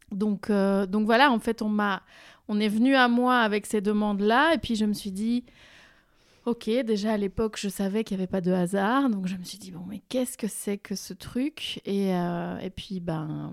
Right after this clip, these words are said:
voilà, j'ai additionné un et un. Et puis, euh, je, je sais depuis toute petite que j'ai envie d'écrire.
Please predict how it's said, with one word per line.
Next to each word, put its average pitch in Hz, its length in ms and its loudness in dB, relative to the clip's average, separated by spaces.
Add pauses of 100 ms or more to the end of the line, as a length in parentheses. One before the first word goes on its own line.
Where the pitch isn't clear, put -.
(520)
voilà, 180 280 -8
j'ai - 300 -10
additionné 175 640 -6
un 170 120 -6
et 165 140 -4
un. 247 200 -4 (560)
Et 185 100 0
puis, 190 480 -6
euh, 170 240 -2
je, 180 160 -4
je - 340 -8
sais 233 200 -4
depuis - 180 -10
toute 277 160 -6
petite 233 320 -4
que 220 140 -2
j'ai 208 100 -2
envie 196 180 -2
d'écrire. 233 440 -6